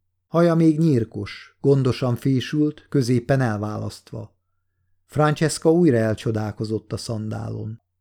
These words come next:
„Kiviszem a terepruhát a kocsiba, és behozom a felszerelést. Meg kell egy kicsit tisztítani.” „Csak nyugodtan.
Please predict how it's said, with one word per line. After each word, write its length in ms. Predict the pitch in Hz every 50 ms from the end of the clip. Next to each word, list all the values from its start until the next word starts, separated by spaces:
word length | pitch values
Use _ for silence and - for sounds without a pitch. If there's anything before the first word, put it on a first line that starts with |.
| _ _ _ _ _ _ _ _ _ -
„Kiviszem 440 | - 254 226 185 - - 156 139
a 80 | 135 135
terepruhát 760 | - 156 147 139 123 - - - 120 117 117 117 113 113 -
a 100 | 123 -
kocsiba, 520 | - 123 110 - - 117 104 98 101 110 131
és 160 | 156 147 143
behozom 460 | 185 175 151 147 127 107 123 120 117
a 40 | 104
felszerelést. 1040 | - - 123 113 104 - - 123 113 107 107 104 107 117 110 - - - _ - _ _ _ _ _ _ _ _
Meg 240 | - 196 196 185 -
kell 180 | 151 131 123
egy 140 | 120 110 -
kicsit 360 | - 139 120 - 123 - -
tisztítani.” 840 | - 131 110 - - - 127 110 - - 110 107 110 117 117 110 _ _ _ _ _ _ _ _ _ _ _ _ _ _ _ _ _
„Csak 180 | - - 175 -
nyugodtan. 720 | 185 190 175 139 113 101 - - - 107 101 98 98 98